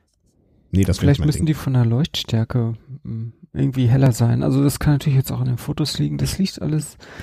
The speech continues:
Speaker 2: also das sieht alles so, ähm, subtil aus. Also dass das wirklich nicht stark leuchtet. Wenn das jetzt
Speaker 1: Ja.
Speaker 2: richtig knallen würde,
Speaker 1: Ja, ja,
Speaker 2: dass
Speaker 1: so
Speaker 2: das
Speaker 1: dezent,
Speaker 2: direkt,
Speaker 1: ne?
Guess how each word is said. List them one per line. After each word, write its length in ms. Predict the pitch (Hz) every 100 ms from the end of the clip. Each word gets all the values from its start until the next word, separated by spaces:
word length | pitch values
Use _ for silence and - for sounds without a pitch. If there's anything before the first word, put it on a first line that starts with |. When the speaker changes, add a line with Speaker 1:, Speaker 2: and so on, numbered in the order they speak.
| -
Speaker 2:
also 200 | - 131
das 200 | 139 -
sieht 220 | - 175
alles 380 | - 156 151 -
so, 320 | 143 139 135 131
ähm, 380 | 123 123 123 123 _ _ _ _ _ - - - _
subtil 540 | - 127 - - 147 160
aus. 400 | 117 120 - -
Also 180 | 123
dass 200 | 123 127
das 180 | 139 -
wirklich 300 | 143 139 127
nicht 160 | 135 -
stark 280 | - 135 135
leuchtet. 640 | 139 160 - - 160 - - _ _ _ _ _ _ _ _ _ _ _ -
Wenn 80 | 139
das 120 | 147
jetzt 160 | 113 107
Speaker 1:
Ja. 40 |
Speaker 2:
richtig 300 | 175 180 -
knallen 500 | - 165 180 170 147
würde, 380 | 139 147 170 190 _ _ -
Speaker 1:
Ja, 100 | 110
ja, 60 | 127
Speaker 2:
dass 80 |
Speaker 1:
so 60 | 135
Speaker 2:
das 100 | 139
Speaker 1:
dezent, 380 | - 165 135 -
Speaker 2:
direkt, 180 | 101
Speaker 1:
ne? 80 | -